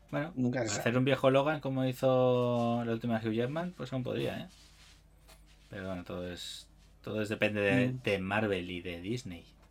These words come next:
Speaker 1: A ver qué coño pasa.
Speaker 2: A ver qué pasa. Bueno, porque es un gran fan y que le encantaría, le hubiese encantado ser, hacer el papel de Lobezno y
Speaker 1: Ujú.
Speaker 2: tal. Así que nada.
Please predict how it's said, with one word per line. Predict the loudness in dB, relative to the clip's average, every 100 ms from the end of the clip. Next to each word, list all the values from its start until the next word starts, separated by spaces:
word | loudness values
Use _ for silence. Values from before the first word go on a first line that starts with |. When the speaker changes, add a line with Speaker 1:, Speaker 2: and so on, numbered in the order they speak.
| -18
Speaker 1:
A | -14
ver | -14
qué | -10
coño | -10 -10
pasa. | -10 -10 -10 -16 -18 -18 -16 -12 -12 -14 6
Speaker 2:
A | 8
ver | 10
qué |
pasa. | 10 8 4 4
Bueno, | 10 12
porque | 12 8
es | 6
un | 6
gran | 8 8 10
fan | 10 10
y | 10
que | 8 8
le | 8
encantaría, | 6 4 0 2 6 6 6 2 -6 -20 -20 2
le | 4
hubiese | 10 10
encantado | 12 8 12 12 12 10
ser, | 8 0 0 -2 -6
hacer | -8 0 2
el | 2
papel | 0 -4 0
de | 2 2
Lobezno | 0 -2 -8 -12 -18 -14
y | -10
Speaker 1:
Ujú. | -6 -6
Speaker 2:
tal. | -8 -10 -14
Así | -8 -4
que | -2
nada. | -2